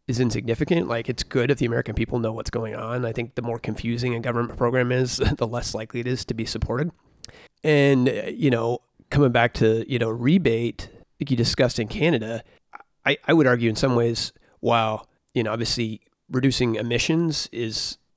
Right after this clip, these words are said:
the first priority of a, of a carbon price, the second priority is really maintaining support and, and making sure that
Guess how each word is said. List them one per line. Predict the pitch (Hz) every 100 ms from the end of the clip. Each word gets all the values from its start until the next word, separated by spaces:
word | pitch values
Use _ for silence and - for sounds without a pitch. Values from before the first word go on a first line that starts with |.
| -
the | -
first | 120 -
priority | 156 160 175 196 - - _ -
of | 139
a, | 139 156
of | - 127
a | 131
carbon | 151 160
price, | - 147 143 - _ _
the | -
second | - 180 131
priority | 123 117 113 110
is | 117
really | 120 113
maintaining | 113 117 117 120 110 104
support | - - 131 107 - -
and, | 117 110 110 113 - _ _ _ - -
and | 113
making | 117 120 110
sure | - 113 110
that | 110 107 107 -